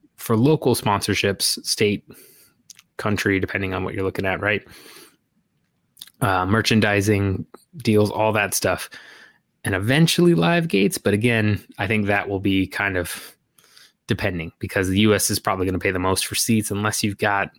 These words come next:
like, a U F C London or a big show, U F C Paris, right? So it'll be interesting to see where they go. But again, important information there. So those are the quick hit segments.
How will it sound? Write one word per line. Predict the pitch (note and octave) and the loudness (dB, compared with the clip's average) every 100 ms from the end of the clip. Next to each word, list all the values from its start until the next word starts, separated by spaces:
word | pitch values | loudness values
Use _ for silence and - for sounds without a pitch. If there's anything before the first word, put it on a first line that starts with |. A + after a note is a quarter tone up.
| - - - - _ _ | -20 -20 -20 -20 _ _
like, | G3 A2 - | -6 -4 0
a | |
U | G#2 | 2
F | F#2+ | 2
C | - G#2+ | 2 2
London | G2+ G2 G2 G2 F#2+ G2 A#2 | 2 0 2 2 2 0 0
or | - F#2+ | 0 2
a | F#2+ | 2
big | F#2 G#2 F#2+ | 2 2 2
show, | - G2 F#2+ - | 0 2 0 2
U | G#2 | 2
F | - | 2
C | G#2 | -4
Paris, | - G2+ F2+ F2+ - - - | -2 0 0 0 -2 -4 -6
right? | F#2+ F#2+ - _ - - - - - - | -2 -2 -4 _ -20 -20 -20 -20 -18 -6
So | - A#2 G#2+ G#2+ G2+ F#2+ _ _ _ _ - - | 0 2 4 4 2 -2 _ _ _ _ -8 2
it'll | D3+ | 4
be | F3+ | 6
interesting | C#3 B2+ B2+ A#2+ | 4 2 2 2
to | |
see | - | 2
where | A2 | 2
they | G2 F#2+ | 2 0
go. | F#2+ | -2
But | F2+ F#2+ - | -4 -6 -4
again, | G2+ F#2+ | -2 -2
important | F2+ - - B2+ A#2+ | -4 -4 0 2 2
information | A#2 G2+ G#2 G2 - F#2+ | -2 -2 0 0 -2 -4
there. | F2+ - | -8 -6
So | - G#2 | -4 2
those | A2+ A2 | 2 2
are | |
the | G#2 | 0
quick | - G2+ | -2 -4
hit | - - | -6 -8
segments. | - - - - | -8 -10 -14 -20